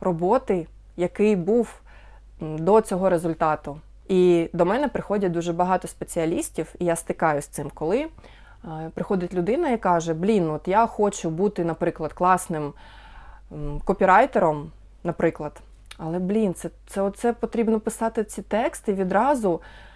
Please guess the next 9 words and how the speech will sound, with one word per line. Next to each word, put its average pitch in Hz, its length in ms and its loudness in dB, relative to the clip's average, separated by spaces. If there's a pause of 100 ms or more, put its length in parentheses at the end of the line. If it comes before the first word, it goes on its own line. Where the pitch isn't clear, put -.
(200)
стикатись 226 520 0
з - 40 -12
тим, 233 160 0
що - 140 -4
я 190 160 2
ще - 180 -4
не 185 120 0
найкраща, 180 800 0 (260)
що, 180 460 0